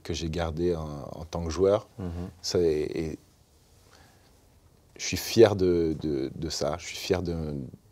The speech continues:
Speaker 1: de mes frères, euh, et ce qu'on représente. Et je veux surtout que, que les gens sachent que j'ai, bon, j'ai, j'ai tout donné.
Speaker 2: T'as tout donné, ça, c'est
Speaker 1: J'ai tout
Speaker 2: sûr.
Speaker 1: donné. J'ai
Speaker 2: Ça, c'est
Speaker 1: pas,
Speaker 2: sûr.
Speaker 1: j'ai, j'ai, j'ai pas mis un trois points. Tu vois, <laughs> j'ai,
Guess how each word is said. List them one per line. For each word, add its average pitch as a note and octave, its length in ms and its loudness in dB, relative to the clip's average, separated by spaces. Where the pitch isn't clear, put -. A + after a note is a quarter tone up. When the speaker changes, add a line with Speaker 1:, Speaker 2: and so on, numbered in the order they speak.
Speaker 1:
de D#2+ 160 -4
mes D#2+ 140 -2
frères, F#2+ 380 0
euh, A1+ 220 -8
et - 60 -10
ce - 80 -4
qu'on F2+ 160 -4
représente. F2+ 720 -2
Et D2+ 300 -4
je - 580 -6
veux G2 180 4
surtout - 560 2
que, G2+ 260 8
que F#2+ 180 2
les F#2+ 140 4
gens F#2 160 2
sachent - 320 2
que F2 120 -2
j'ai, D#2 220 -4
bon, D2 220 -8
j'ai, - 240 -8
j'ai D#2 140 -4
tout - 160 -8
donné. D2+ 360 -4
Speaker 2:
T'as F2+ 120 -4
tout - 140 -6
donné, F2 260 -4
ça, F2+ 120 -8
c'est E2 100 -8
Speaker 1:
J'ai F2 60 -2
tout - 100 -8
Speaker 2:
sûr. F2 100 -2
Speaker 1:
donné. E2 260 0
J'ai D#2+ 160 -4
Speaker 2:
Ça, G2 40 -6
c'est F2+ 60 -6
Speaker 1:
pas, F2 460 4
Speaker 2:
sûr. - 0 -
Speaker 1:
j'ai, - 1200 -14
j'ai, D2+ 60 -6
j'ai D#2+ 160 -6
pas F2 160 0
mis F2+ 120 -2
un F2 120 -2
trois - 240 -4
points. E2 280 -10
Tu - 120 -8
vois, E2+ 200 -2
<laughs> - 0 -
j'ai, - 880 -2